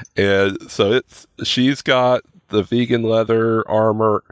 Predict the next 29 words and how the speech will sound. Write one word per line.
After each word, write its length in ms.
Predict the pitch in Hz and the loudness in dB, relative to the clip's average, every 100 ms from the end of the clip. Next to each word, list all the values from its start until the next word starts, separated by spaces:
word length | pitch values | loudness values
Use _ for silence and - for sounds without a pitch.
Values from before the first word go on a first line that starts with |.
| - - _ _ _ - | -20 -20 _ _ _ -6
you 100 | 107 | 0
know, 140 | 87 | 0
like 220 | 80 95 107 | 0 -2 -2
what 160 | 98 | -2
you 60 | 95 | 0
might 160 | 92 - | -2 0
think 160 | 95 | 0
of, 120 | 90 | 0
I 60 | 85 | 0
guess, 240 | 87 85 | 0 -2
of 80 | 80 | -4
studded 480 | - - 90 92 90 | -6 -2 0 0 0
leather. 540 | 90 95 98 95 98 - _ _ _ _ _ _ _ _ _ _ 87 | 0 2 2 0 -2 -8 _ _ _ _ _ _ _ _ _ _ -12
Uh, 320 | 71 - - | -10 -10 -12
so 160 | - 92 | -4 -2
it 80 | |
has 180 | 98 92 | 0 -2
some 120 | 98 85 | -2 -2
added 320 | 92 87 - | 0 0 -2
protection, 560 | 107 98 90 - 98 | -4 -2 -2 -4 -6
but 160 | 87 - | -4 -4
she 240 | - 110 | -2 -2
slips 380 | 95 104 92 - | -2 -2 -2 0
in 340 | 92 87 85 - - - _ _ | 0 0 -2 -8 -18 -20 _ _
very 400 | 95 90 104 98 | -10 -2 0 0
easily 400 | 90 90 85 90 | 0 0 0 0
with 160 | 85 80 | 0 0
her 140 | 90 | -2
nine. 520 | 85 85 82 82 85 | 0 0 0 -2 -6